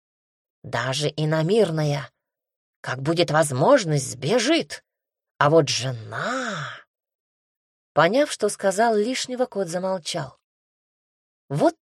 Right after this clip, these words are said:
ты хитропопое создание!"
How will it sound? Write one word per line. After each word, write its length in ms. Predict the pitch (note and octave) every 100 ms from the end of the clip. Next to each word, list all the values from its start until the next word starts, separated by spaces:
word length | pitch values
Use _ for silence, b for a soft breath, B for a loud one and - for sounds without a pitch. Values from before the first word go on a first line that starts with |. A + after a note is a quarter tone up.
| _
ты 140 | - C4
хитропопое 1400 | - - A3 - A3 - _ - B3+ D3 - F#3+ F3
создание!" 1080 | D#3 - G3 D3+ B2+ - A3+ G3 D#3+ D3 C3+